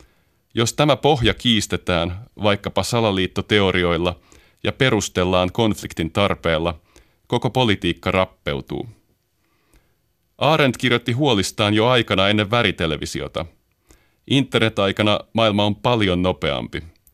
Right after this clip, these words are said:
Huomion aikajänne on lyhyt ja lyhenee koko ajan. Maailmasta tulee yhä monimutkaisempi,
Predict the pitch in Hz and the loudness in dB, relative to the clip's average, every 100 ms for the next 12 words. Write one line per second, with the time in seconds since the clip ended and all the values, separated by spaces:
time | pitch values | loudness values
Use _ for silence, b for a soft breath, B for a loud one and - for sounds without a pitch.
0 | _ _ 135 135 110 101 110 110 101 90 | _ _ 2 4 4 2 2 2 2 0
1 | 87 90 104 113 101 - 98 104 107 95 | 0 -2 -2 -2 -4 -2 0 0 0 0
2 | 85 85 92 - 90 90 82 80 - b | 0 -2 -4 0 0 2 0 -2 -10 b
3 | b b b 127 139 110 - - 107 101 | b b b 0 2 0 -2 -4 0 2
4 | 98 107 104 127 107 95 - 92 87 90 | 2 0 2 2 2 0 0 -2 0 -4
5 | 85 92 | -2 -6